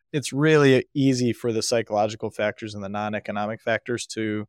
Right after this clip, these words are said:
win the day on the price on the short, in the short run, and lose fact, lose sight of the fact that this could be a great investment. So I remember making some investments in two thousand nine where we were buying the unsecured bonds of good companies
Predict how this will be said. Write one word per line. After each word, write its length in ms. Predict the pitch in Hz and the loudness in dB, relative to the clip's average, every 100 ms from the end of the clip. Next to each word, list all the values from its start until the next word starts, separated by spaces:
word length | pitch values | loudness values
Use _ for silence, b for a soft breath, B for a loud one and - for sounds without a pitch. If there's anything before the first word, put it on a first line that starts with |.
| _ | _
win 220 | 123 131 | 2 2
the 60 | 120 | 4
day 280 | 110 120 151 | 4 6 6
on 100 | 110 | 4
the 80 | 90 | 0
price 400 | - 123 160 113 | 0 0 0 -4
on 100 | 98 | -6
the 60 | |
short, 260 | - 127 123 _ | -6 -6 -6 _
in 100 | 127 | -10
the 40 | 113 | -6
short 260 | - 135 | -2 -2
run, 240 | 165 185 196 _ - | -2 -4 -4 _ -8
and 120 | 123 | -2
lose 220 | 127 120 | 0 0
fact, 320 | - 101 104 _ _ | 0 2 0 _ _
lose 180 | 139 123 | -8 -2
sight 180 | 127 113 | 2 2
of 60 | |
the 60 | 104 | 0
fact 220 | 107 98 _ | -4 -6 _
that 120 | - | -14
this 140 | 101 | -12
could 140 | - 104 | -10 -8
be 100 | 98 | -6
a 60 | |
great 180 | 98 92 | -6 -6
investment. 400 | 95 92 - - | -6 -10 -12 -6
So 80 | 139 | 2
I 80 | 170 | 4
remember 340 | 151 117 113 | 4 0 -4
making 340 | 107 104 107 | -6 -8 -10
some 140 | - 107 | -10 -8
investments 540 | 101 101 - 95 - | -6 -6 -6 -12 -12
in 200 | 98 95 _ _ | -14 -16 _ _
two 140 | - 135 | 0 4
thousand 340 | 127 110 107 | 4 2 0
nine 400 | 110 117 113 107 | 0 0 0 0
where 320 | 104 104 104 | 0 0 -2
we 140 | 104 127 | -6 -4
were 180 | 117 | -4
buying 280 | 107 110 110 | -2 0 0
the 60 | 107 | -4
unsecured 480 | 104 113 - 113 - | -6 -8 -4 -4 0
bonds 320 | 110 110 104 | 0 0 -4
of 160 | 104 | -6
good 200 | - 110 | -4 -6
companies 720 | - 117 104 110 107 107 101 | -2 -2 -2 -4 -4 -6 -10